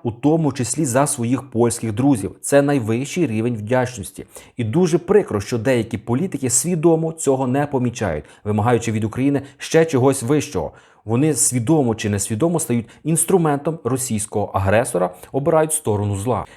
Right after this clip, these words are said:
Нема нічого гіршого, ніж коли твій рятівник вимагає у тебе плату за порятунок, навіть коли ти стікаєш кров'ю.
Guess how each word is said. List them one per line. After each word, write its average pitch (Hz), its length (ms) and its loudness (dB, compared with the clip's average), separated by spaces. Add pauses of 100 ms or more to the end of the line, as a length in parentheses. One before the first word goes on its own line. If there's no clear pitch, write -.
(140)
Нема 143 240 4
нічого 127 280 0
гіршого, 139 340 -2
ніж 113 160 -2
коли 120 220 0
твій 110 340 -2
рятівник 113 540 2
вимагає 117 320 0
у 131 60 0
тебе 110 200 0
плату 139 380 0
за 123 200 0
порятунок, 131 560 0 (180)
навіть 104 320 2
коли 117 240 0
ти 135 300 -2 (140)
стікаєш 82 600 -4
кров'ю. 110 460 0